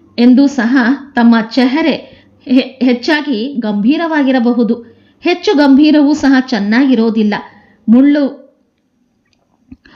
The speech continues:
ಮುಗುಳ್ನಗೆಯಂತೂ ಇರಬೇಕಲ್ಲವೇ? ಗಂಭೀರವಾಗಿರುವುದು ಒಳ್ಳೆಯದೇ, ಆದರೆ ಹೆಚ್ಚು ಗಂಭೀರವಾಗಿರುತ್ತಾರಲ್ಲವೇ ಅವರು, ಇಲ್ಲಿ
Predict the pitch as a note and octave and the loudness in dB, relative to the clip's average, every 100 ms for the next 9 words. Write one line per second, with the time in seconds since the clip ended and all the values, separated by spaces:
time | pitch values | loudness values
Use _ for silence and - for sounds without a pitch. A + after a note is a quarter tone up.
0 | - A3 C4+ D4 G4 F4 B3+ B3+ A#3 A#3 | 0 2 2 0 -4 -4 -2 0 0 -2
1 | A#3+ B3 G#3+ A3 A#3 B3+ B3 G#3+ F#3+ A3+ | -2 -2 -2 -2 0 0 -2 -4 -2 -2
2 | B3 - _ - A3+ G#3+ G#3+ B3+ C4+ C4 | -4 -10 _ -8 -4 0 2 2 2 2
3 | C4 C4 C4 C4 C#4 A#3+ F3+ F#3+ A#3+ B3+ | 0 0 0 0 0 -2 -2 -2 -2 -2
4 | - - - _ C4+ D#4+ E4+ D4 D#4 - | -8 -20 -20 _ -4 -2 -2 -2 -4 -4
5 | A4+ F4+ D#4+ E4 D#4+ D4 C#4 B3+ C4 C4 | -2 2 2 2 2 2 0 0 -2 -2
6 | C4 B3 A#3 G#3 G#3 D4 G#3+ - _ - | -2 -2 -2 -2 -4 -6 -8 -14 _ -6
7 | A#3 C4+ C#4 A3+ B3+ - - _ B3 C#4+ | -2 0 0 0 -2 -8 -20 _ -2 0
8 | E4 D4 A3 D4 - | 2 2 0 -2 -6